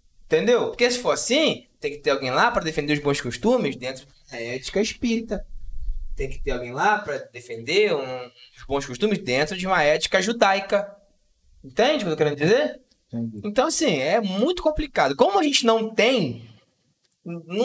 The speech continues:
Speaker 1: ninguém vê alguém lá querendo, é, impor pra sociedade a ética umbandista. Então, nin-, como eles não cobram a sociedade, não querem impor nada pra sociedade, eles só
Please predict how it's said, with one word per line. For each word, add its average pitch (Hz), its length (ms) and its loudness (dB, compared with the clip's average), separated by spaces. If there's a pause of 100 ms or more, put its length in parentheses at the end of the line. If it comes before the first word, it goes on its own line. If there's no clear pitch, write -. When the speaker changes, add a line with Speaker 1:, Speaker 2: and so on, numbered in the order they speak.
(120)
Speaker 1:
ninguém 254 300 0
vê 226 180 2
alguém 202 220 -2
lá 180 200 -2
querendo, 170 640 0 (460)
é, 156 240 0
impor 175 280 0
pra 208 120 2
sociedade 185 800 2
a 180 200 4
ética 196 840 2
umbandista. 160 840 -2 (680)
Então, 208 380 0
nin-, 262 380 0
como - 260 2
eles 262 180 2
não 202 160 2
cobram 202 520 2
a 165 40 0
sociedade, 139 680 -4
não 139 100 -20
querem 185 300 0
impor 147 280 0
nada 165 380 0
pra 170 100 -2
sociedade, 151 800 0
eles 135 220 -4
só 247 400 2